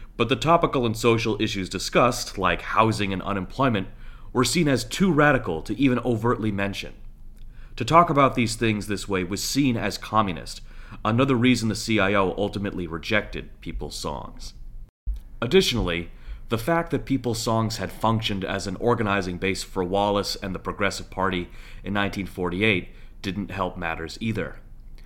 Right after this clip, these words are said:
The post-war liberal anti-communism became further evident when Harry Bridges was even fired from his position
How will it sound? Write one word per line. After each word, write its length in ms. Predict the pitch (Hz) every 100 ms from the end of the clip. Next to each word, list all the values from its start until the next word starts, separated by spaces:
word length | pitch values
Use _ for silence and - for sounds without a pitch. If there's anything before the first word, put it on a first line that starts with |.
| - - -
The 100 | 104
post-war 500 | 139 165 - 127 117
liberal 380 | 117 113 113
anti-communism 1120 | 110 107 98 92 - 107 107 101 92 101 95 - -
became 320 | 98 104 95
further 360 | - 123 113 107
evident 420 | 98 90 92 90
when 100 | 95
Harry 280 | 87 101 98
Bridges 460 | 82 107 101 90
was 160 | 92 80
even 220 | 95 92
fired 340 | - 90 90 -
from 140 | 87
his 180 | 85 113
position 540 | 98 85 82 87 80